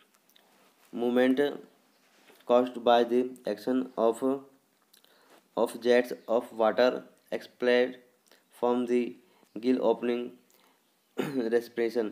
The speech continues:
यह विधि कुछ समय के लिए ड्राइविंग के, के लिए होती है, जिससे शरीर के आगे बढ़ता है, शरीर जो आगे बढ़ता है। इस विधि में उच्च गति के लिए मछली के शरीर की पेशी क्रियाएं धाराओं के द्वारा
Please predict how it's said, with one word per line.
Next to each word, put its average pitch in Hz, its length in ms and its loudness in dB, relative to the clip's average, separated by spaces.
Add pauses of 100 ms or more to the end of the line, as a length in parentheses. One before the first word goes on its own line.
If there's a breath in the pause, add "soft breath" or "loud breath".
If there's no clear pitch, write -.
(440 soft breath)
यह 139 120 2
विधि 139 320 2
कुछ 135 280 -4
समय 131 200 4
के 135 260 4
लिए 127 440 0 (140)
ड्राइविंग 117 400 2
के, 123 260 0 (1500)
के 127 140 0
लिए 123 120 4
होती 127 360 2
है, 147 260 0 (240)
जिससे 135 280 -6
शरीर 131 280 2
के 139 60 2
आगे 117 280 4
बढ़ता 117 280 -2
है, 123 60 -6
शरीर 120 240 -8
जो 120 80 2
आगे 113 160 0
बढ़ता 113 240 -2
है। 127 100 0
इस 117 60 -4
विधि 113 240 -2
में 131 180 2 (500 loud breath)
उच्च - 220 -4
गति 135 240 2
के 131 100 2
लिए 127 160 4
मछली 120 320 -2
के 131 80 -6
शरीर 123 280 -2
की 127 200 -2
पेशी 127 480 -4
क्रियाएं 120 340 0
धाराओं 110 320 -4
के 120 80 -2
द्वारा 113 420 -2